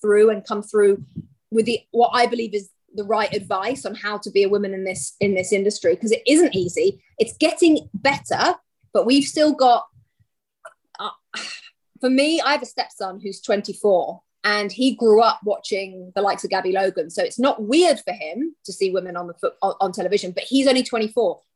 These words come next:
Once my stepson's generation gets to, like, the chief exec age, so, like, fifty-five,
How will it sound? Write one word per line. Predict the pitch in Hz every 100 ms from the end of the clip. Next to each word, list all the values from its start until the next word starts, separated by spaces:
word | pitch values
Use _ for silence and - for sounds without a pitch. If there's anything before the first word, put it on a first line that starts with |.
| -
Once | 240 320 320 -
my | 277 277
stepson's | - 269 - 240 220
generation | 233 214 208 226 220 190
gets | 180 208 -
to, | 208
like, | 202 190 - _ _ _
the | 202
chief | - 277 226
exec | - 254 - - 185
age, | 147 160 196 -
so, | 196
like, | 196 185 - -
fifty-five, | 240 214 - 220 - 165